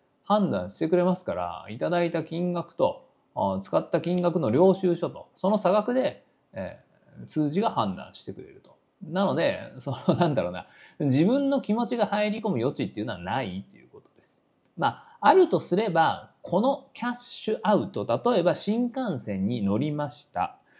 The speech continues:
あ、その新幹線代は政治活動なのかな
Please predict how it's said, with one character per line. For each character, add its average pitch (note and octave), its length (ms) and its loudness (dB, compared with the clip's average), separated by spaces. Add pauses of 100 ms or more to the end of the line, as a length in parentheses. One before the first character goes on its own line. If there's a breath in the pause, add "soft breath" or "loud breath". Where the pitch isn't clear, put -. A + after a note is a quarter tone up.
(140 soft breath)
あ、 A#2+ 120 -4
そ G3+ 180 -2
の C#4 280 0 (640)
新 A#3+ 260 -4
幹 A3 380 -4
線 G3+ 360 2
代 G3 300 2
は A#3+ 240 -6 (160)
政 C#4+ 460 -6
治 - 140 -14
活 C4 360 -6
動 G2+ 220 -4
な C3 140 -2
の G2+ 140 -8
か - 180 -14
な - 240 -12